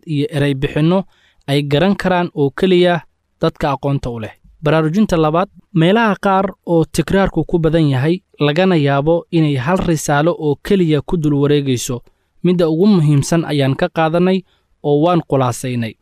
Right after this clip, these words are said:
Waxaan ka tagnay jumladaha soo noqnoqonaya ee halka macno xambaarsan.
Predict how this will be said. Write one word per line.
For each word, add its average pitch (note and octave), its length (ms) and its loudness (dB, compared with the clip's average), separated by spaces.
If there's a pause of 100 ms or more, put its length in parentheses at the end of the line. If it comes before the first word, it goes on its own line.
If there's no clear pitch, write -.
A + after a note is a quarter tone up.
Waxaan E3+ 360 0
ka - 120 -2
tagnay F3 380 0
jumladaha C#3+ 580 0
soo F3 260 0
noqnoqonaya E3+ 760 0 (460)
ee C#3+ 120 -2
halka D#3+ 340 0
macno C#3+ 280 0
xambaarsan. A#2 580 -4